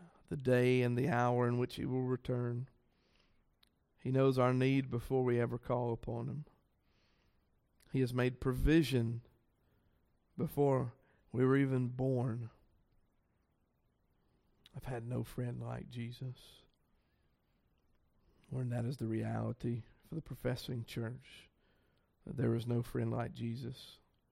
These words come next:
Lord, and should we find ourselves thinking that there might be, we have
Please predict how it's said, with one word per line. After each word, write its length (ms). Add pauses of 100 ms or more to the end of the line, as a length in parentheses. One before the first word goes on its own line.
(840)
Lord, 220
and 160
should 220
we 140
find 280
ourselves 500
thinking 460
that 160
there 140
might 340
be, 280 (880)
we 220
have 260